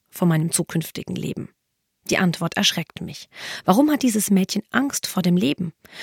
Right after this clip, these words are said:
Was für Erfahrungen hat sie bisher gemacht? Ich kann verstehen, dass gerade am Ende der Schulzeit, wenn plötzlich alles nicht mehr vorgegeben ist und man eigene Entscheidungen treffen muss, eine Situation eintritt, die beängstigend sein kann.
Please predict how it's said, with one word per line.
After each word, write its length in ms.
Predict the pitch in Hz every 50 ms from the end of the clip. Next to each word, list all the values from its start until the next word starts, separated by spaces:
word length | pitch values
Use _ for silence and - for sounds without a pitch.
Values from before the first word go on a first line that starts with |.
| - -
Was 160 | - 220 233 -
für 100 | - -
Erfahrungen 640 | - - - - 226 269 - - 220 202 190 180
hat 140 | 175 170 -
sie 100 | - 185
bisher 260 | - 175 - - 180
gemacht? 460 | - 196 175 185 180 - - - - - _ _ _ _
Ich 120 | - -
kann 140 | - - 190
verstehen, 360 | - 175 - - 214 226 220
dass 160 | 202 185 -
gerade 380 | - 180 175 175 180 180 175 -
am 120 | - 170 -
Ende 260 | 175 175 185 196 180
der 120 | 175 160
Schulzeit, 580 | - - 196 202 226 220 - - 190 185 - -
wenn 120 | 175 170 - - - - - - -
plötzlich 520 | - - 190 - - - 202 185 - - -
alles 360 | 185 180 202 220 202 - -
nicht 200 | 185 190 - -
mehr 140 | 196 180 170
vorgegeben 640 | - 196 196 202 226 226 - - 208 202 190 190 -
ist 240 | 190 180 - -
und 140 | 196 190 -
man 180 | 190 165 165 - -
eigene 440 | - 180 185 196 - 190 175 185
Entscheidungen 580 | - 175 - - - - 190 196 214 202 190 190
treffen 360 | - - 185 175 - - 190
muss, 160 | 185 190 - - - - - - - - - - -
eine 160 | - 208 220 208
Situation 560 | - 220 233 233 226 - - 226 247 269 -
eintritt, 420 | - 254 247 - 220 240 - - -
die 60 | 214
beängstigend 680 | - - - 240 277 277 - - - 180 - 156 156
sein 240 | - - 151 156 165
kann. 240 | - - 190 180